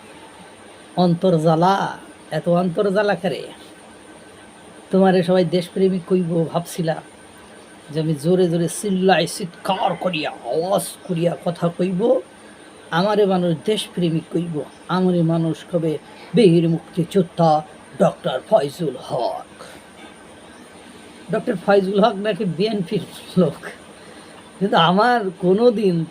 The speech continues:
তার কোনো বক্তব্যে মনে হয়নি ওই যে বিএনপির লোক। একদম পিওর সে অন্য কোনো দলের লোক,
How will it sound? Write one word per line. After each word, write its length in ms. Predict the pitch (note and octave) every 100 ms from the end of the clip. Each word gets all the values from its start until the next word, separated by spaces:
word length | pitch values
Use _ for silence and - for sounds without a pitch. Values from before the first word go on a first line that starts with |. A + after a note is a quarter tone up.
| -
তার 420 | F3+ F#3+ G#3 G3+
কোনো 240 | F#3 F#3+ E3+
বক্তব্যে 600 | E3+ E3+ - F3+ D#3+ F3
মনে 260 | E3 F#3 G#3
হয়নি 280 | A3 F#3+
ওই 100 | F3+
যে 80 | E3+
বিএনপির 540 | D#3 F3+ F#3+ F3+ E3+ D3+
লোক। 160 | C3+ B2+ - - - - - E3+
একদম 420 | E3+ F3+ G#3 F#3+ - - - - -
পিওর 420 | A#3+ C4+ C#4+ D4
সে 360 | - A#3+ A#3 A3 -
অন্য 280 | G3 F#3+ F3+
কোনো 200 | F#3 F#3
দলের 280 | D#3 A#2 G#2
লোক, 140 | A2